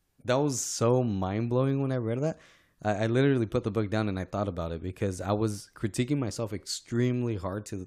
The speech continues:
to, like, the T, where I would go back to, like, say, for example, after we're done to, with the podcast, I would be thinking about it. And I'll usually call Christian or someone else, one of my friends, and I'll be like, "Hey, I caught myself, like, cussing a lot, or I caught myself saying, like, things that I, I, I didn't mean," or, you know?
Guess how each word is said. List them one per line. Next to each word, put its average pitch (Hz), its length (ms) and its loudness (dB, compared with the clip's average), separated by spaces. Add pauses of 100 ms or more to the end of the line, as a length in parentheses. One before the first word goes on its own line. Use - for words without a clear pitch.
to, 104 120 -6
like, 92 240 -4
the 92 60 -6
T, 135 360 -4 (400)
where 98 320 0
I 98 80 0
would 101 180 0
go 101 140 2
back 98 300 -2
to, - 120 -6
like, 95 220 -4
say, - 200 -2
for 107 160 -2
example, 98 320 -2
after 90 180 -2
we're 95 80 -2
done 95 200 0
to, 90 220 -2 (220)
with 98 160 -2
the 90 80 -4
podcast, 120 500 -4 (400)
I - 40 -2
would 98 100 0
be 101 80 0
thinking 139 340 4
about 92 280 0
it. 104 60 -4
And 123 80 -2
I'll 139 80 2
usually 127 340 -2
call 92 220 -6
Christian 98 400 -6
or 98 60 0
someone 101 300 -2
else, 90 280 -4
one 98 100 -2
of 95 40 -2
my 92 80 -4
friends, 104 260 -4
and 101 80 0
I'll 95 60 0
be 95 80 -2
like, 92 140 -4
"Hey, 104 260 -2 (560)
I 98 60 -6
caught 123 180 -4
myself, 123 320 -6
like, 92 140 -4
cussing 104 360 -6
a 98 60 -4
lot, 101 220 -2
or 92 100 -2
I 90 60 -4
caught 107 220 -2
myself 101 360 -2
saying, 98 320 -2
like, 92 220 -4
things 95 240 -6
that 92 340 -2
I, 92 60 -6
I, 90 60 -6 (380)
I 87 40 -6
didn't 95 260 -2
mean," 101 360 0
or, 92 120 -2
you 104 140 -2
know? 151 100 0